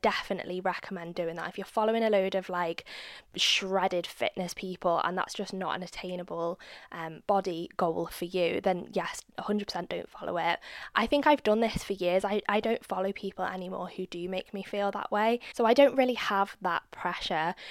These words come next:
My pressure comes from, I do YouTube myself, and I think I mentioned this in a recent vlog and I made a joke out of it. Sometimes seeing yourself in different angles, especially from the behind, we are not used to seeing our bodies from behind.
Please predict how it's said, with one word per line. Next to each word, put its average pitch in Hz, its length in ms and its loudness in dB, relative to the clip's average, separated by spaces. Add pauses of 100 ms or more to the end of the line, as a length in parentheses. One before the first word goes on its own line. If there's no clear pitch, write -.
(180)
My 247 360 4
pressure 190 420 -2
comes 185 400 -2
from, 170 360 2 (120)
I 202 140 2
do 262 80 -2
YouTube 208 580 -2
myself, 175 680 -2 (540)
and 196 260 4
I - 40 -4
think 262 180 2
I 277 60 0
mentioned 214 340 0
this - 160 -6
in 180 120 0
a 180 60 -2
recent 185 380 -6
vlog 170 220 0
and 180 80 -4
I 175 40 -6
made 175 200 -8
a - 20 -6
joke 165 320 -6
out 107 80 -2
of 185 120 -6
it. 156 180 -2 (260)
Sometimes 247 580 2
seeing 208 400 2
yourself 208 520 2
in 185 80 -2
different - 320 -4
angles, 180 420 0
especially 269 500 -4
from 254 180 -2
the 226 40 -4
behind, 175 540 -4
we 233 80 4
are 233 80 4
not 226 340 2
used 208 360 -6
to 202 60 -2
seeing 196 340 0
our 170 120 2
bodies 175 360 -6
from 180 140 -6
behind. 170 640 -4